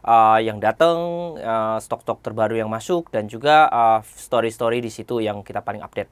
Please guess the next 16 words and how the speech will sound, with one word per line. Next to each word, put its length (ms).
Nah, 160
di 160
depan 320
saya 240
ini 400
ada 240
power 720
dari 240
R 160
D 160
W 160
ya. 400
Ini 480
G 160
T 160
Lab, 240